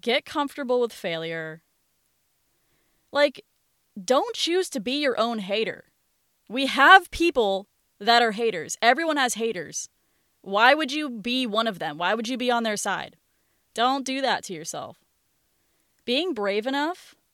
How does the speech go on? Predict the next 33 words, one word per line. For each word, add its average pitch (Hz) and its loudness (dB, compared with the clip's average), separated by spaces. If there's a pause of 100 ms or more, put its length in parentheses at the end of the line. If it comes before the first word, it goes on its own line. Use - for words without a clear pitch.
to 226 -8
step 240 -2
up 202 0 (320)
and 220 -2
start 196 -2
something 349 -2
is - -2
super 359 0
cool. 254 -2 (1000)
You're 247 4
only 381 0
going 349 -2
to 294 -2
attract 262 -2
the - -6
people 196 -4 (480)
who 262 -2
agree 247 -4
with 208 -6
that. 226 -4 (720)
You 220 -6
know, 220 0
this 226 -2
is 262 -4
gonna 240 -2
show 214 -4
you 202 -6 (180)
who 247 -8
your 208 -2
real 190 -4
supporters 175 -8
are, 165 -6 (160)
and 208 -4